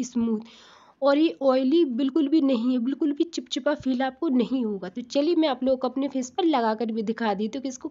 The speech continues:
कैसे लगाना है। तो दोस्तों, आप रोज़ रात में अपने फेस को क्लीन करके सोती होगी, सोते हो ना? अगर नहीं सोते हो तो आप अपने फेस को क्लीन करके सोया करो। फेस वॉश से अपने फेस को क्लीन करना है। उसके बाद आपको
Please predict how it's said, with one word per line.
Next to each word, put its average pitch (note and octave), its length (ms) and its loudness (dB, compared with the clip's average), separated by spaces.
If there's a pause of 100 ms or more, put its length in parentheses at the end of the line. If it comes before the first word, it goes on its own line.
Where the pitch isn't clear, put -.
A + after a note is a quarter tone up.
कैसे G#3+ 260 0
लगाना A3 420 -2
है। D4 160 -6 (300)
तो D#4 120 2
दोस्तों, C4+ 420 2
आप C#4 180 4
रोज़ D4 280 0
रात B3+ 300 4
में C4+ 100 2
अपने C#4 220 -2
फेस C#4+ 220 -2
को D#4 160 -4
क्लीन D4 320 2
करके D4+ 300 0
सोती C4+ 320 -2
होगी, C#4 360 0 (580)
सोते C4 340 -2
हो C#4+ 160 4
ना? D#4 140 0 (400)
अगर C4+ 180 0
नहीं B3+ 280 2
सोते C#4+ 320 -2
हो C#4+ 80 -2
तो C4+ 120 0
आप C4 100 2
अपने C4 240 0
फेस C#4 260 -4
को D#4 140 -4
क्लीन C#4+ 300 -2
करके C#4+ 300 -2
सोया C4 320 0
करो। A#3+ 240 -8
फेस C4+ 300 -2
वॉश C4+ 160 2
से C#4 120 -4
अपने C4+ 200 -6
फेस B3+ 200 -6
को C4+ 160 -4
क्लीन B3+ 360 -2
करना C4+ 300 -2
है। E4+ 160 0 (480)
उसके C#4+ 300 -2
बाद D4 240 2
आपको C4 340 -2